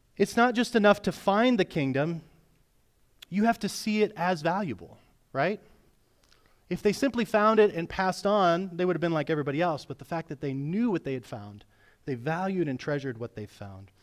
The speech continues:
So treasuring Jesus and his kingdom above all else is essential to the kingdom citizen. The kingdom citizen treasures the king, loves his kingdom. He knows what he has. He knows what he possesses. So he knows that the kingdom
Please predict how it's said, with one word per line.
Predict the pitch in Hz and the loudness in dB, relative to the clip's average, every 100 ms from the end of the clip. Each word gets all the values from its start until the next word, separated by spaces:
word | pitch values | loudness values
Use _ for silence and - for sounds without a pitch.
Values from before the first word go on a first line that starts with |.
| _ - - _ | _ -20 -20 _
So | - 165 | -8 -8
treasuring | - 202 220 208 226 190 | 0 4 6 4 2 2
Jesus | 190 185 196 | 0 0 0
and | 175 | -2
his | 160 | -2
kingdom | - 180 175 | -2 0 0
above | 160 151 156 | 2 4 6
all | 165 156 | 6 6
else | 156 165 147 | 4 2 -4
is | 135 | -8
essential | 135 - 180 - 143 | -8 -4 -4 -4 -6
to | - | -6
the | 127 | -10
kingdom | - 139 135 127 | -8 -6 -6 -6
citizen. | 127 113 - 98 | -8 -10 -12 -16
The | 98 | -14
kingdom | - 196 233 | -6 -2 -2
citizen | 220 185 165 - 156 143 _ _ | 0 0 -2 -2 -6 -8 _ _
treasures | - - 165 156 139 | -10 -2 0 0 -4
the | 123 | -8
king, | - 107 92 _ _ _ _ _ _ _ | -12 -16 -18 _ _ _ _ _ _ _
loves | 117 160 202 170 - | -12 -4 -2 -4 -8
his | 135 | -14
kingdom. | - 110 95 85 - _ _ _ _ _ | -12 -14 -16 -20 -20 _ _ _ _ _
He | - | -4
knows | 156 160 196 160 | 0 2 2 0
what | 165 | -2
he | 135 | -4
has. | 117 113 107 76 95 - - _ _ _ _ | -8 -8 -10 -14 -18 -20 -20 _ _ _ _
He | 156 | -2
knows | 156 165 180 147 | 2 4 2 2
what | 151 127 | -2 -4
he | - 131 131 | -6 -6 -6
possesses. | - 113 113 104 107 98 | -8 -6 -6 -6 -12 -14
So | - 143 | -14 -10
he | |
knows | 147 147 170 170 | -4 0 0 0
that | 139 | -6
the | - | -12
kingdom | - 165 165 165 165 | -8 -4 -2 -2 -4